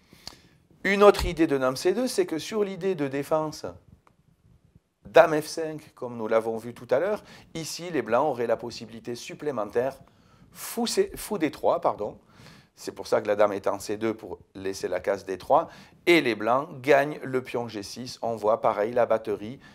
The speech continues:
dame C deux, fou D trois. Et une fois que la dame bouge, fou prend G six, échec.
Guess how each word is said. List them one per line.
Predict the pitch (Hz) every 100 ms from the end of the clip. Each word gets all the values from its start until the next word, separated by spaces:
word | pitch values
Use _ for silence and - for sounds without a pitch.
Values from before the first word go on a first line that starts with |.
| -
dame | 104 113 117
C | - 107
deux, | 104
fou | 104 110
D | 92 92
trois. | - 104 117 - - - -
Et | 117 120
une | 117
fois | 117
que | 110
la | 101
dame | 92 95
bouge, | 98 110
fou | 117 - 104
prend | - 104
G | 92
six, | 90 95 90
échec. | 87 101 95